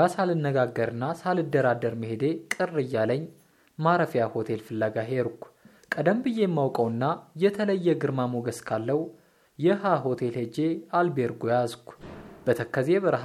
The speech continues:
የተንቆረቆረው የሰውነቴ ወዝ ገግሮ፣ ጠረኔም ለራሴ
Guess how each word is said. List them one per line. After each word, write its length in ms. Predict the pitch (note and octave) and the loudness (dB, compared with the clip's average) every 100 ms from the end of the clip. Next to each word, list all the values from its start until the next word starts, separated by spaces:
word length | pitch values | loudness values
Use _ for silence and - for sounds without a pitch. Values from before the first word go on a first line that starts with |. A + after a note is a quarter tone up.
| D3+ | -2
የተንቆረቆረው 920 | E3 E3 F#3 E3+ D3+ C3 - A#2+ C3 - F3+ | -2 -2 -2 2 2 2 -2 0 0 0 -2
የሰውነቴ 600 | F#3 F3+ F3 D3+ C#3 B2+ A#2+ | -4 -2 -2 -2 -2 -2 0
ወዝ 200 | A#2+ A#2+ - _ - | 0 -4 -12 _ 2
ገግሮ፣ 380 | D3+ C#3 A#2+ B2 D#3 - - _ _ - | 2 2 0 2 0 -4 -18 _ _ -8
ጠረኔም 440 | - A#2 B2 D#3+ A3 A#3+ | -2 0 0 0 -4 0
ለራሴ 360 | G#3+ G#3 G3+ | 2 4 4